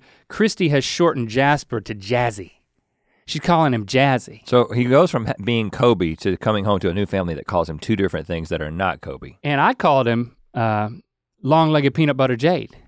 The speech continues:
Speaker 2: Okay, that's more, more confusing.
Speaker 1: That's what I wanted to call him. Long-legged peanut butter Jade. Sometimes I still do. I'll call him peanut butter Jade, or I'll call him long-legged peanut butter Jade, or I'll call him long legs.
Speaker 2: Some aggr-, some aggressive.
Speaker 1: He doesn't
Speaker 2: Some
Speaker 1: care.
Speaker 2: heavy petting going on here.
Speaker 1: <laughs>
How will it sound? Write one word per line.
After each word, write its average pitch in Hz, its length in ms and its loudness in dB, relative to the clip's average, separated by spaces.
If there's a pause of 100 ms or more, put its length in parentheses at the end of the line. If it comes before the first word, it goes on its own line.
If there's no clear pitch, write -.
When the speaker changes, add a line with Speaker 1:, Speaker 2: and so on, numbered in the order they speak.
Speaker 2:
Okay, 78 300 -10
that's - 160 -16
more, 78 240 -6
more 76 200 -6
confusing. 67 500 -18
Speaker 1:
That's 180 180 2
what 160 120 4
I 175 80 6
wanted 135 240 2
to 110 80 -6
call 110 300 -2
him. 143 80 -12 (520)
Long-legged 156 400 2
peanut 165 200 -4
butter 151 160 0
Jade. 156 260 -2
Sometimes 175 400 -2
I 151 40 -2
still 156 280 -2
do. 151 240 0
I'll 110 120 -2
call 123 200 -4
him 107 60 -8
peanut 113 260 -6
butter 107 200 -6
Jade, 135 400 0
or 110 80 -2
I'll 104 100 0
call 113 200 -2
him 104 100 -6
long-legged 117 600 0
peanut 127 200 0
butter 123 200 0
Jade, 127 340 2
or 120 80 0
I'll 117 140 0
call 123 180 -2
him 117 100 -4
long 127 280 -2
legs. 101 340 -6
Speaker 2:
Some - 40 -4
aggr-, 87 240 -2
some 90 140 -6
aggressive. 92 640 -2 (480)
Speaker 1:
He 131 100 -4
doesn't 92 240 -10
Speaker 2:
Some 110 120 -2
Speaker 1:
care. 82 120 -4
Speaker 2:
heavy 110 160 4
petting 101 300 2
going 80 240 -2
on 76 160 -2
here. 78 220 -4 (220)
Speaker 1:
<laughs> - 420 -2